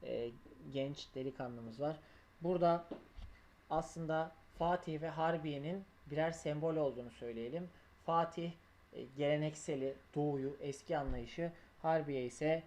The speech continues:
biraz daha modern dediğimiz batı anlayışını simgeliyor. Fatih biraz daha,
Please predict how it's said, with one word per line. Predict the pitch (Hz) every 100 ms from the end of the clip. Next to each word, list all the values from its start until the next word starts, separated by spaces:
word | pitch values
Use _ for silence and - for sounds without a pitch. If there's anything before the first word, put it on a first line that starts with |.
| - - -
biraz | 165 156 139
daha | 131 143
modern | 135 135 147 147 131
dediğimiz | 113 123 147 123
batı | 131 131 151
anlayışını | 131 120 113 - 120 160 170 - - -
simgeliyor. | - 156 151 147 127 135
Fatih | 143 - 156 156 156 -
biraz | 156 151 147
daha, | 143 147